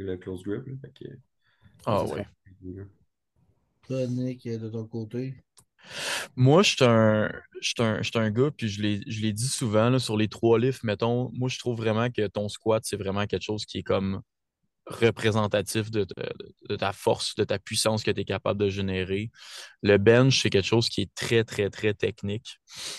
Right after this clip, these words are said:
Speaker 2: Fait que, tu sais, même si t'es très fort, si t'as pas une bonne technique, il y a de quoi qui va, qui va, qui, qui va manquer. Fait que, tu sais, les fesses vont lever, euh,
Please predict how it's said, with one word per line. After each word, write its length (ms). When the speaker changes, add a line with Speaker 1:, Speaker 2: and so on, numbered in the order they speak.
Speaker 2:
Fait 180
que, 60
tu 40
sais, 60
même 200
si 140
t'es 140
très 280
fort, 680
si 240
t'as 120
pas 140
une 120
bonne 220
technique, 640
il 80
y 40
a 40
de 60
quoi 180
qui 180
va, 280
qui 140
va, 280
qui, 240
qui 140
va 100
manquer. 440
Fait 120
que, 60
tu 80
sais, 160
les 240
fesses 260
vont 160
lever, 500
euh, 280